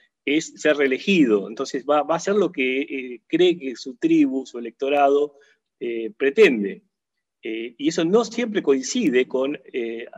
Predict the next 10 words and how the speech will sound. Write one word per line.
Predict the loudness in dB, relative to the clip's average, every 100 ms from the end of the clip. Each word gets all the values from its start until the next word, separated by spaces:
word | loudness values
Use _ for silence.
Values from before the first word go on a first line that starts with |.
| -6
tener | -4 0 0
una | 0 -2
gestión | -6 -2 -4
eficaz | -4 -4 -2 -2 -4 -20 _ _
y | -8
resolver | -6 -4 -4
problemas, | -4 -4 -4 -6 _ _ _ _ _ _ _ _
¿no? | -12
Entonces, | -8 -8 -8 -10 -10
em, | -6 -4 -4 -6 -10 -14 -16